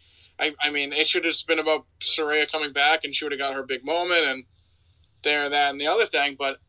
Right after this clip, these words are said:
I mean, I, I, I think it ruined the match. Like you said, I don't think the match was overly special to begin with, but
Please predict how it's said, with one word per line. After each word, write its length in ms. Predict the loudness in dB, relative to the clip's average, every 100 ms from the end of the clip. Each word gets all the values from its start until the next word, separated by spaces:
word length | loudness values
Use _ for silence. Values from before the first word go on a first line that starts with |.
| _ _ _
I 160 | -6 -6
mean, 440 | -4 -4 -4 -6 -12 _ _ _ _ _ _ _ _ _ -8
I, 120 | -6 -6 _ -6
I, 340 | -6 0 2 4
I 60 | 6
think 220 | 6 6
it 60 |
ruined 280 | 6 6 6
the 60 | 6
match. 300 | 8 6 4
Like 80 | 0
you 60 |
said, 160 | 2 2
I 80 | 4
don't 160 | 2
think 140 | 0 -2
the 80 | 0
match 240 | 0 0
was 80 | -4
overly 320 | -4 -4 -4
special 400 | -2 -2 -2 -2
to 60 | -6
begin 360 | -2 0 0
with, 160 | -2 -6
but 180 | -6 -6